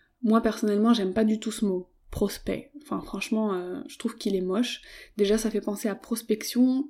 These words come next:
personne n'aime ça, prospecter, on est d'accord, et en plus, il y a même pas de synonyme. Euh, prospect, pour moi, ça renvoie à... à quelque chose de pas honnête. Je sais pas pourquoi, genre,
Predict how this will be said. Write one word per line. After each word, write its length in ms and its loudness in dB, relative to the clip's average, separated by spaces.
personne 380 0
n'aime 160 0
ça, 180 -6
prospecter, 640 -4
on 80 -2
est 80 -2
d'accord, 560 0
et 80 -2
en 80 -2
plus, 180 -4
il 20 -2
y 40 -2
a 40 -2
même 140 0
pas 100 -2
de 80 -8
synonyme. 560 2
Euh, 560 -6
prospect, 380 2
pour 120 0
moi, 140 0
ça 140 -10
renvoie 520 -6
à... 340 -6
à 100 0
quelque 300 2
chose 320 4
de 120 6
pas 440 -4
honnête. 460 4
Je 120 -6
sais 140 -6
pas 120 2
pourquoi, 560 -4
genre, 380 -8